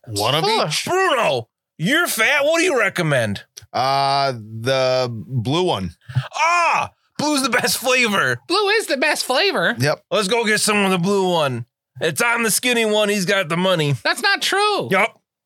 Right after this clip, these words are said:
Speaker 3: I
Speaker 4: No.
Speaker 3: seen it.
Speaker 4: I gave
Speaker 1: I seen
Speaker 4: no,
Speaker 1: it.
Speaker 4: I,
Speaker 3: I seen it.
Speaker 4: no,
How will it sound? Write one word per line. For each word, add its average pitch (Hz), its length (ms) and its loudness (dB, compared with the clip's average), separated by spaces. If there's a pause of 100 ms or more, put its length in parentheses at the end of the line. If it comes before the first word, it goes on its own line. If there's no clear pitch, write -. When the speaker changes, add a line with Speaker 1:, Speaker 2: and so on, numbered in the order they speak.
(600)
Speaker 3:
I 170 100 0
Speaker 4:
No. 370 100 2
Speaker 3:
seen 208 200 2
it. 185 200 0 (180)
Speaker 4:
I 349 100 0
gave 403 280 0
Speaker 1:
I - 120 0
seen 262 340 0
Speaker 4:
no, 359 120 2
Speaker 1:
it. - 60 0
Speaker 4:
I, 339 320 -4
Speaker 3:
I 147 80 2
seen 240 400 0
it. 185 260 0 (460)
Speaker 4:
no, 294 520 0